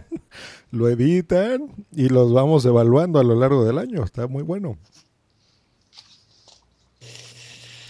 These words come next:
Pero tú nomás estás hablando porque no quieres hablar de quién fue el mejor podcaster <laughs> masculino.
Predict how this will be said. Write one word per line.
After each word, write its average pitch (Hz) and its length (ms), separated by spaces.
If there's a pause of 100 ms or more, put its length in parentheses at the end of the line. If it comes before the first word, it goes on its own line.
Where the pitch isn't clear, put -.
(180)
Pero 147 300
tú 202 300
nomás 196 260
estás 190 300
hablando 180 400
porque 135 240
no 165 180
quieres 180 300
hablar 147 480
de 120 220
quién 156 260
fue 156 180
el 156 80
mejor 156 420
podcaster 147 680
<laughs> - 60
masculino. 147 800